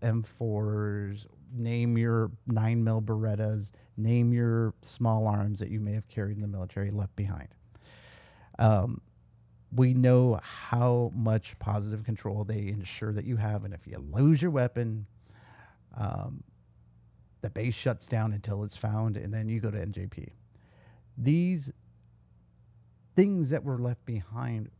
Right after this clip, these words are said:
were left behind for the Afghan National Military Force and the police force. So do we ha-, need to take some responsibility for it? Yeah, of course we do. We probably should have left it,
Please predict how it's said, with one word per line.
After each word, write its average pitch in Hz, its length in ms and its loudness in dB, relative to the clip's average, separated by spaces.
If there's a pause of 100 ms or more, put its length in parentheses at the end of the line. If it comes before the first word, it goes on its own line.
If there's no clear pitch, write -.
(380)
were 135 240 0
left 120 400 0
behind 117 540 -2
for 117 80 -8
the 107 120 -8
Afghan 104 480 -8
National 107 440 -6
Military 110 520 -2
Force 107 360 -6
and 110 100 -6
the 104 40 -6
police 117 340 -4
force. - 420 -18 (1600)
So 123 260 2 (140)
do 131 100 2
we 139 120 2
ha-, 139 60 0 (300)
need 139 240 0
to 135 80 -2
take 139 240 -2
some 127 140 -4
responsibility 120 720 0
for 123 220 -4
it? - 80 -10 (100)
Yeah, 143 220 -4 (160)
of 127 100 -10
course 127 260 -6
we 107 80 -8
do. 73 160 -16 (120)
We - 100 -12 (220)
probably 98 320 -12
should - 240 -10
have 98 160 -8
left 104 240 -6
it, 104 140 -8